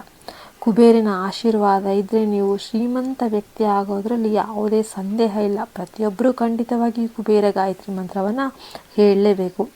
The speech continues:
ಇದು ಶ್ರೀಮಂತರ ಅಲ್ದವ್ರನ್ನು ಕೂಡ ಶ್ರೀಮಂತರನ್ನಾಗಿ ಮಾಡುತ್ತೆ.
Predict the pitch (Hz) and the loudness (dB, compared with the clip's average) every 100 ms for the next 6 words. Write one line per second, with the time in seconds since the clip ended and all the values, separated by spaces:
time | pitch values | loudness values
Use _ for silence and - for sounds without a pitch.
0 | - - - - 226 226 - 233 247 269 | -20 -20 -14 -4 0 0 0 0 2 0
1 | 254 247 247 226 208 226 220 247 240 247 | -2 -2 4 6 6 2 2 0 0 -2
2 | 254 262 247 240 240 262 269 254 247 226 | 2 2 0 -2 0 0 -2 -2 -2 -2
3 | 214 190 214 202 185 - | -2 -2 -4 -6 -8 -10